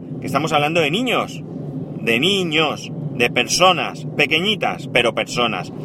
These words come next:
y que no está la cosa para ir jugando con ellos, eh, al tú la llevas,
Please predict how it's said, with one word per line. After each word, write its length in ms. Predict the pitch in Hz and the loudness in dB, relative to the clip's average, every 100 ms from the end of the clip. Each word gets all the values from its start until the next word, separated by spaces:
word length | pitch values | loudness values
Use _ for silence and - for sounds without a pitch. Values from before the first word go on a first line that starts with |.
| - - | -8 -4
y 80 | 131 | 0
que 120 | 131 | 2
no 80 | 151 | 4
está 200 | 175 175 | 2 2
la 140 | 165 147 | 2 2
cosa 360 | 156 165 160 151 - - - - - | 0 0 0 -4 -10 -8 -6 -6 2
para 220 | 131 127 | 4 4
ir 80 | 143 | 0
jugando 380 | 147 139 143 135 | 2 2 2 0
con 140 | 127 | 2
ellos, 400 | 127 135 143 - - - - - - - - - - - | 2 2 2 -4 -6 -6 -4 -4 -4 -4 -6 -6 -6 2
eh, 340 | 127 120 113 120 | 4 4 2 2
al 180 | 131 | 2
tú 120 | 139 156 | 2 4
la 140 | 127 | 4
llevas, 520 | 135 131 117 87 - | 4 2 2 0 -4